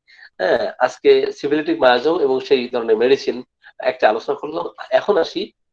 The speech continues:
টিউবারকুলার দোষে দুষ্ট, টিউবারকুলার মায়োজমে, আহ, সে আক্রান্ত, সেটা বংশগত কারণে,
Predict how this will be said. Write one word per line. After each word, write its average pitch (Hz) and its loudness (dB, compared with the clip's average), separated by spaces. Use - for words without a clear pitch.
টিউবারকুলার 165 4
দোষে 127 -2
দুষ্ট, 165 0
টিউবারকুলার 143 4
মায়োজমে, 147 4
আহ, 113 0
সে 151 -4
আক্রান্ত, 143 2
সেটা 127 4
বংশগত 139 0
কারণে, 113 0